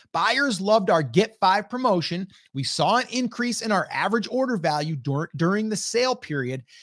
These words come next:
This time, we're offering an even bigger discount to even more shoppers. They'll save ten dollars on orders of forty dollars or more, uh, in the bo-, and, uh, what's it say? And it's fully covered by Etsy." Okay.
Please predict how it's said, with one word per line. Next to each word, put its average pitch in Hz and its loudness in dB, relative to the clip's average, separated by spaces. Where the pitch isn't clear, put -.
This 269 0
time, 156 0
we're 151 -6
offering 190 2
an 165 -2
even 160 -4
bigger 180 -2
discount 160 -4
to 127 -10
even 151 -4
more 147 -6
shoppers. - -4
They'll 214 4
save 170 -2
ten 302 0
dollars 117 -2
on 120 -4
orders 120 -4
of 127 -8
forty 208 -2
dollars 208 4
or 214 2
more, 143 0
uh, 143 4
in 165 4
the 165 4
bo-, 208 4
and, 151 0
uh, 147 6
what's 151 -2
it - -6
say? - -6
And 185 4
it's 165 -2
fully 214 0
covered 175 -6
by 143 0
Etsy." - -10
Okay. 165 0